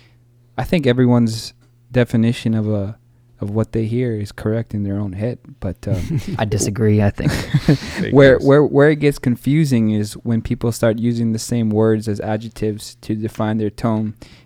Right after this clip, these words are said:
Speaker 1: and yet it's m-, maybe a totally <laughs> different sound,
Speaker 3: Mm.
Speaker 1: but same adjective. So I think that's where things get kinda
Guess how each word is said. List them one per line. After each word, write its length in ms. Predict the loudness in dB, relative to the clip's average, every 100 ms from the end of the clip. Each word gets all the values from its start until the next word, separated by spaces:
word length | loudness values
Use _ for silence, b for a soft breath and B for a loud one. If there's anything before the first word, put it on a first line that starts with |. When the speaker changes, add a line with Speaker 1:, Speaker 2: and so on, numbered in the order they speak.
| B -6
Speaker 1:
and 160 | -2
yet 300 | 0 -2 -4 _ _ -10
it's 180 | -8 -8
m-, 100 | -6
maybe 300 | -4 -2 -2
a 180 | -4 -8 _ _ _ -4
totally 320 | 2 4 6
<laughs> 100 | 4
different 300 | 2 0 0
sound, 380 | 0 0 0 0
Speaker 3:
Mm. 20 |
Speaker 1:
but 140 | -2 -4 _
same 320 | -6 -2 -2
adjective. 560 | -4 -6 -8 -10 -12 -12
So 240 | -12 -14 B B B B
I 80 | 0
think 160 | 2
that's 220 | 2 0 0
where 120 | 0
things 220 | 0 -4
get 180 | -4 -6
kinda 280 | -4 -6